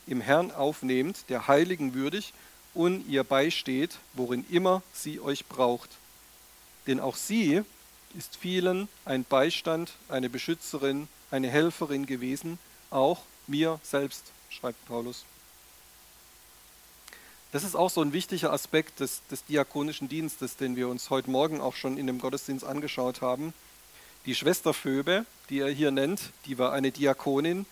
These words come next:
in dieser Stadt Kenchreä. Und Paulus sagt über sie, dass sie für Menschen ein Beistand war, eine Beschützerin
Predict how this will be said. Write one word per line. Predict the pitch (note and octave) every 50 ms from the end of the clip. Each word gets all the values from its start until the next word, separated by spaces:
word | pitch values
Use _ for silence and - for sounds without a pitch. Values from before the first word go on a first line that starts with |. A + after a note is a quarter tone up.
| - - - - - - -
in | - C3+ C3 C3 C3 A#2+ - - -
dieser | D3 B2+ C3 B2+
Stadt | - - C#3+ D3+ - -
Kenchreä. | - C3+ C3 A#2+ - - - E3+ E3 C#3+ C3 B2+ C#3+ G3 G3+ - - - - - - - - - - - -
Und | - C#3+ A#2+
Paulus | - - D3+ D#3 F3+ F#3+ F#3+ - -
sagt | D3+ D3 - - -
über | D3+ C3 C#3+
sie, | - - - D3 D3+ E3+ F3+ - - - - - - - - - - -
dass | C3+ - -
sie | D3
für | - C#3 B2+
Menschen | B2 C3 D3 D#3 - - E3 E3 E3 - - - - - - - - -
ein | C#3+ B2+
Beistand | A2+ - C3+ B2+ A#2+ - - C3 B2 A2+
war, | A#2+ A#2+ A#2+ B2+ B2+ - - - - - - - - - - - -
eine | - B2 A#2+
Beschützerin | A#2 A#2 - F3 F3 - - - C3+ A#2 A#2+ A#2+ A#2+ A#2+